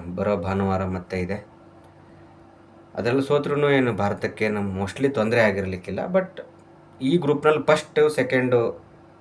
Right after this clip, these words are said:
ರ್ಯಾಂಕನ್ನು ಅದು ನಿರ್ಧರಿಸುತ್ತೆ ಅಂತ ಅನಿಸುತ್ತೆ. ಇಂಡಿಯಾದವ್ರು ಗೆದ್ದರೆ ಮೊದಲ ಸ್ಥಾ-, ಪ್ರಥಮ ಸ್ಥಾನದಲ್ಲಿ ಇವರು ಸೆಮಿಫೈನಲಿಗೆ ಹೋಗ್ತಾರೆ. ನ್ಯೂಜಿಲೆಂಡ್ ಸೆಕೆಂಡಿಗೆ ಬರುತ್ತೆ. Mostly ಅಂದ್ರೆ ಬಾಂಗ್ಲಾದೇಶ,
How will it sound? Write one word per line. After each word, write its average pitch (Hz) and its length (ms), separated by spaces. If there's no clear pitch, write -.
ರ್ಯಾಂಕನ್ನು 110 440
ಅದು 107 160
ನಿರ್ಧರಿಸುತ್ತೆ 95 720
ಅಂತ 90 200
ಅನಿಸುತ್ತೆ. - 680
ಇಂಡಿಯಾದವ್ರು 156 520
ಗೆದ್ದರೆ 143 440
ಮೊದಲ 139 380
ಸ್ಥಾ-, 120 640
ಪ್ರಥಮ 131 300
ಸ್ಥಾನದಲ್ಲಿ 117 580
ಇವರು 107 320
ಸೆಮಿಫೈನಲಿಗೆ 95 540
ಹೋಗ್ತಾರೆ. 87 420
ನ್ಯೂಜಿಲೆಂಡ್ 104 640
ಸೆಕೆಂಡಿಗೆ 95 460
ಬರುತ್ತೆ. - 540
Mostly 92 280
ಅಂದ್ರೆ 101 220
ಬಾಂಗ್ಲಾದೇಶ, 101 680